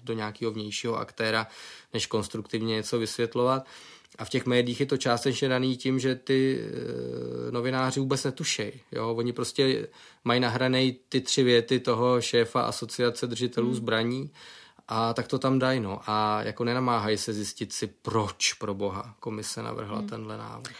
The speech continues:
Speaker 2: Je to takhle podobně i v jiných zemích, pokud máš možnost to samozřejmě sledovat?
Speaker 1: Hmm, já jako nejsem asi úplně v tomhle objektivní nebo vypovídající, protože já nesleduju média v malých zemích. Já
Speaker 2: Mhm.
Speaker 1: sleduju třeba italský média hodně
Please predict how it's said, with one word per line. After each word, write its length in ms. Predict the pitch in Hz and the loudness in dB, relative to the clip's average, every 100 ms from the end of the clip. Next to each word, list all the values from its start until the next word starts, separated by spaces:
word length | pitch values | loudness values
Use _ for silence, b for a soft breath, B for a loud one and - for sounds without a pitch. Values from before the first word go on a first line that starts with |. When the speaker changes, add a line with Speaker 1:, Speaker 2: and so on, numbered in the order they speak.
| B 151 | B -6
Speaker 2:
Je 80 | 180 | -2
to 120 | 233 | 0
takhle 320 | 233 214 233 | 0 -2 -2
podobně 720 | 233 220 208 208 220 202 190 190 | 0 0 2 4 4 4 2 0
i 140 | 202 | 0
v 60 | 196 | 0
jiných 300 | 180 233 277 | 0 0 -2
zemích, 440 | 285 254 247 254 | -2 0 -2 -4
pokud 320 | - 214 214 | -6 -4 -2
máš 220 | 196 190 | 0 2
možnost 500 | 202 190 190 196 - | 0 0 0 -2 -4
to 120 | - 190 | -4 -2
samozřejmě 520 | 202 190 185 190 190 | -2 -2 -2 -4 -2
sledovat? 460 | - 180 175 165 156 - B B B B - | -4 -4 -6 -8 -10 -12 B B B B -12
Speaker 1:
Hmm, 600 | 113 113 120 127 127 127 113 - | -6 -2 0 2 0 -2 -4 -4
já 360 | 120 127 147 | 0 4 6
jako 320 | 151 180 170 - | 6 6 4 2
nejsem 500 | - 143 139 135 151 | -2 2 4 4 4
asi 160 | 143 | 4
úplně 200 | 156 151 | 6 6
v 60 | 147 | 6
tomhle 240 | 143 147 | 6 6
objektivní 760 | 147 135 127 135 135 - 131 143 | 8 6 6 4 4 0 2 4
nebo 160 | 139 | 6
vypovídající, 640 | 139 131 135 131 131 - 135 | 4 4 4 4 4 2 0
protože 140 | 120 | 2
já 180 | 131 135 | 4 4
nesleduju 560 | 127 - 135 131 139 | 2 2 2 4 4
média 420 | 135 131 127 135 135 | 4 4 4 4 4
v 40 | |
malých 360 | 131 127 131 123 | 4 4 4 2
zemích. 380 | 127 110 95 | 2 0 -2
Já 120 | 214 107 | -2 0
Speaker 2:
Mhm. 40 | |
Speaker 1:
sleduju 320 | 110 123 127 123 | 0 0 0 0
třeba 180 | 139 | 0
italský 560 | 120 - 113 117 - 135 | -2 -2 -2 -2 -6 -6
média 420 | 131 127 127 131 | -2 -2 0 0
hodně 420 | 123 123 131 139 | 0 -2 -4 -6